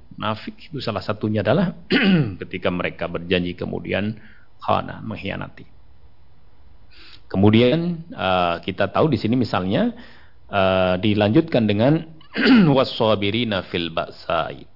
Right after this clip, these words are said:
wad-dhara'i wa hinal ba's. Mereka senantiasa bersabar dalam kesempitan yang mereka dapat dalam me-, eh, laksanakan perintah-perintah Allah, dalam menjalankan perintah-perintah Allah, dalam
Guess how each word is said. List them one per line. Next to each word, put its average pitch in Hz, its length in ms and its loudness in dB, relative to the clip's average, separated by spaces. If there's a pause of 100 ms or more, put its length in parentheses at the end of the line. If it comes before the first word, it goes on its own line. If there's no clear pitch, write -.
(580)
wad-dhara'i 90 800 0
wa 78 80 -4
hinal 85 320 -4
ba's. 69 240 -12
Mereka 101 480 -2
senantiasa 82 480 -4
bersabar 87 880 -4 (320)
dalam - 320 -12
kesempitan 87 880 -6
yang 90 240 -10
mereka 85 560 -4
dapat 92 560 2 (400)
dalam 90 640 -2
me-, 101 800 0 (800)
eh, 95 560 4
laksanakan 107 960 0
perintah-perintah 87 560 -4
Allah, 120 320 -2 (400)
dalam 92 240 2
menjalankan 95 560 2
perintah-perintah 87 560 -8
Allah, 80 260 -10 (140)
dalam 101 240 4